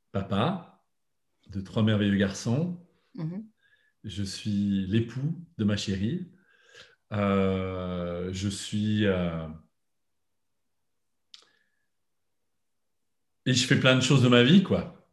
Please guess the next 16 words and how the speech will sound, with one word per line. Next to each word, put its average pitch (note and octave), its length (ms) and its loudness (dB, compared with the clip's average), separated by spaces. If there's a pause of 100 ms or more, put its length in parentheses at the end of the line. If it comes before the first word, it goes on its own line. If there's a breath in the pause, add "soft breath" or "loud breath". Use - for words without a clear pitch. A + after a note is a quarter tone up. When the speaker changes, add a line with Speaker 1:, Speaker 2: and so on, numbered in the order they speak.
(180)
Speaker 2:
<laughs> - 760 -10
Speaker 1:
Et G#2+ 80 -2
ce G#2 120 -6
qui C#3 100 2
me B2 220 2
passionne, C#3 460 6
c'est A2+ 140 2
vraiment G#2+ 240 4
de B2 140 -2
partager, G2+ 720 -4 (680 soft breath)
d'échanger, A2+ 760 4 (480 soft breath)
de G2+ 100 -2
construire C#3 720 2
et A2+ 60 4
de G#2 100 2
co-construire. - 840 -2